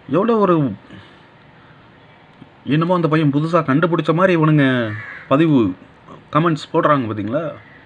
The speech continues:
அப்போ இன்னும் இத்தனை முட்டாளுங்க இருக்கானுங்களா?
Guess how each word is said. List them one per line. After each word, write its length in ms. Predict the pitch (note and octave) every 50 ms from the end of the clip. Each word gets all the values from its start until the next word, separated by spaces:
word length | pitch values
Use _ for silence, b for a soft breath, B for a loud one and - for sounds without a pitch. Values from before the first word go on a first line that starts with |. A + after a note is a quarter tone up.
| B B B B B B B B - - - -
அப்போ 160 | - - D#3+ D#3 D#3 C#3+ B2 A#2+ A2 G2 - - - - - - - - - - - - -
இன்னும் 200 | C#3+ G3 G#3+ F3+ D3
இத்தனை 280 | D3+ - - G#3 G3 F#3 D3+
முட்டாளுங்க 460 | C3+ C3+ - A#3 G#3+ G#3 G#3 F#3+ E3+ D3
இருக்கானுங்களா? 480 | C3+ - C3 A#2+ A2+ A2 A2 G#2 F#2+